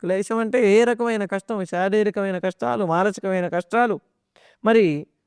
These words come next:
ఆర్థికమైనటువంటి కష్టాలు. కొంతమంది కోట్ల ధనం ఉంటుంది, సుఖం ఉండదు. కొంతమందికి సుఖం ఉంటుంది, ధనం ఉండదు. కొంతమందికి అన్నీ ఉంటాయి, ఆరోగ్యం ఉండదు.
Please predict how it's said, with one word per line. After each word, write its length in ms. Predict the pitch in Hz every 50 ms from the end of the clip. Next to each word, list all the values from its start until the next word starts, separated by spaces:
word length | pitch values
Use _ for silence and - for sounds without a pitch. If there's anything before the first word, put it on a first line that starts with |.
| _
ఆర్థికమైనటువంటి 1040 | - 170 208 220 208 202 247 214 226 233 226 220 214 214 202 190 202 202 196 180 190
కష్టాలు. 540 | - 190 185 - - 240 240 247 226 185 147 - _ _ _ _ _ _ _ _ _ _
కొంతమంది 400 | 208 208 208 226 220 240 254 262
కోట్ల 520 | 226 - 233 226 247 240 262 254 233 220 - - _ _ _ _ _ _ -
ధనం 280 | - 202 214 247 262 247
ఉంటుంది, 360 | 240 214 196 208 190 170 160
సుఖం 340 | - - 208 - 240 233 214
ఉండదు. 300 | 185 151 139 127 127 - - _ _ _ _ _ _ _ _ _ _ -
కొంతమందికి 440 | 202 214 202 240 233 240 254 240
సుఖం 360 | 214 - - 214 - 269 262 262
ఉంటుంది, 400 | 254 220 226 214 180 156 147 139
ధనం 320 | 143 180 180 196 233 233
ఉండదు. 360 | 220 190 165 147 127 135 - - _ _ _ _ _ _ _ _ _
కొంతమందికి 460 | - 233 220 240 233 247 254 262 233
అన్నీ 240 | 214 196 226 262 285
ఉంటాయి, 480 | 294 277 262 254 208 233 214 156 131 - _ _ _ -
ఆరోగ్యం 460 | 165 190 220 247 247 220 208 226 202
ఉండదు. 280 | 190 185 165 151 143 139